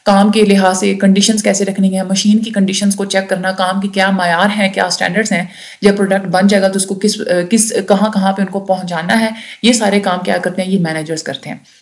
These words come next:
यानी कि चीज़ों को पहले plan करना, फिर प्लानिंग के मुताबिक उसको organize करना, जब organize कर लिया तो फिर लोगों को lead करना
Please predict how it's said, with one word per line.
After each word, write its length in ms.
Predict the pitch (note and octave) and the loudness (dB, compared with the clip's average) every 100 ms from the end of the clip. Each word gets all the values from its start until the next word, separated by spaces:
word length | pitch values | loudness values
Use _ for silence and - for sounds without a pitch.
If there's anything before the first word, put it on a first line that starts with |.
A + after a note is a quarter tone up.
| - | 0
यानी 140 | G3 | 2
कि 160 | G3 G3+ | 4 2
चीज़ों 240 | G3+ F#3+ | 4 2
को 100 | G3 | 2
पहले 220 | G3 F3+ F#3+ | 2 2 0
plan 380 | G3 F3+ G#3 | 0 2 4
करना, 360 | A3+ G#3+ C4 - - - - | 4 4 2 0 -10 -6 -2
फिर 80 | G#3 | 0
प्लानिंग 360 | G#3+ F#3+ G3+ | 2 2 4
के 60 | G3+ | 4
मुताबिक 360 | F#3+ F#3 F#3 | 4 2 2
उसको 220 | F#3+ F#3+ F#3+ | -2 -2 0
organize 500 | F3+ F3+ F#3 G#3+ - | 0 0 0 0 2
करना, 460 | B3 A#3 B3 - - _ _ _ - | 4 4 2 -4 -18 _ _ _ 0
जब 160 | G3+ G3 | 2 4
organize 380 | F#3 F#3 F#3 | 2 2 0
कर 200 | F#3 G#3+ | 4 4
लिया 200 | A3+ G#3+ | 6 4
तो 120 | G#3+ G#3+ | 4 2
फिर 160 | G3+ | 2
लोगों 320 | F#3+ F3+ F#3+ | 2 2 2
को 120 | G3 F3+ | 2 0
lead 500 | D#3+ F#3 G#3+ A#3 A#3+ | -2 2 4 4 2
करना 320 | A3+ B3 | 2 0